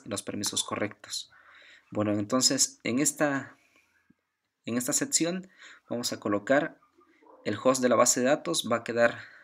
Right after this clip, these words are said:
como localhost. El nombre de la base de datos es la que vamos a crear para esta plataforma. El usuario de la base de datos es el usuario que tiene privilegios sobre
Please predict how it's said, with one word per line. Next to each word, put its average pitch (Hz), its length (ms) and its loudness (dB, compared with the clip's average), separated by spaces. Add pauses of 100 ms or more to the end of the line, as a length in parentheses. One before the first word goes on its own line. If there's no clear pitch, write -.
(140)
como 101 520 -8 (100)
localhost. 113 680 0 (640)
El 117 100 -4
nombre 120 220 2
de 113 60 2
la 101 60 4
base 110 260 4
de 117 80 2
datos 147 400 -2
es 123 80 -6
la 123 100 -4
que 117 100 -2
vamos 113 240 -2
a 113 100 -6
crear 127 300 0
para 104 240 0
esta 113 260 -6
plataforma. 135 720 -2 (720)
El 117 140 -2
usuario 160 340 4
de 151 80 0
la 135 60 2
base 143 260 2
de 143 60 0
datos 143 340 -2
es 135 120 -4
el 127 80 -4
usuario 131 360 -2
que - 120 -8
tiene 123 200 -4
privilegios 123 800 -4 (380)
sobre 101 680 -2